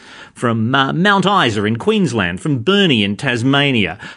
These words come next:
uh, from Plympton in the Adelaide suburbs, from, uh, Macquarie Fields in Sydney, from Sunshine in Melbourne, from postcodes chosen at random for three months at a time. And for those three months,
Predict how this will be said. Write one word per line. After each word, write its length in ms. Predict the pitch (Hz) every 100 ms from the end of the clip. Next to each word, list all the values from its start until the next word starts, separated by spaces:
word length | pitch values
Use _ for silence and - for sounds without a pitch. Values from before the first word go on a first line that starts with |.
| _ -
uh, 200 | - -
from 220 | - 220
Plympton 580 | - 247 269 - 110 80
in 140 | 123 127
the 120 | 135
Adelaide 340 | 139 143 139
suburbs, 680 | 135 - 170 139 95 85 -
from, 260 | - 160 165
uh, 60 | 190
Macquarie 460 | 220 - 349 269
Fields 580 | - - 262 208 117 113
in 140 | 135
Sydney, 480 | 127 202 202 120 87
from 180 | 196 185
Sunshine 600 | - 269 277 - 160 147
in 180 | 147 147
Melbourne, 400 | 180 180 107 90
from 400 | 190 - 196 190
postcodes 800 | - 277 - - 226 214 180 - - _
chosen 600 | - - 240 277 285 285 285
at 120 | 220
random 680 | 196 220 214 180 117 82 - _ _ - _ _ _ -
for 100 | 147
three 400 | - - 180 156
months 340 | 127 95 - 117
at 80 |
a 80 | 101
time. 580 | - - 156 120 82 - - - 160
And 120 | 196
for 280 | - 277 339
those 280 | 254 117 -
three 300 | - 123 101
months, 460 | 92 90 - -